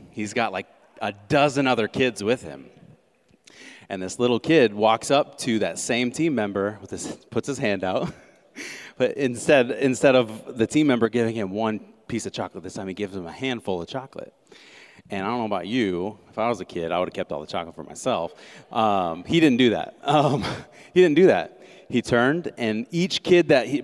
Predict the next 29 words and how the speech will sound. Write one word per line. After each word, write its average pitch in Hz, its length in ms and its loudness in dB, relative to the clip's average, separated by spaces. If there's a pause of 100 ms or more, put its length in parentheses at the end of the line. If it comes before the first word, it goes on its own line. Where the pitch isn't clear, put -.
(120)
he 131 120 -4
brought 127 380 2
with - 180 -2
him, 101 160 -4
he 120 140 -2
gave 104 260 0
a 90 40 -4
chocolate. 104 560 -2 (880)
And 101 260 -6
they 120 120 4
did 143 140 -2
the 117 80 -2
same 123 240 -4
thing 117 140 -4
he 143 120 -2
did. 107 140 -4
They 98 100 -4
just - 180 -14
kinda 95 500 -4 (440)
held 113 220 0
on 120 160 0
to, 120 100 -6
like, 92 120 -4
"What 104 100 -2
do 107 80 0
I 101 80 0
do 107 140 -4
with 101 100 -6
this?" - 440 -8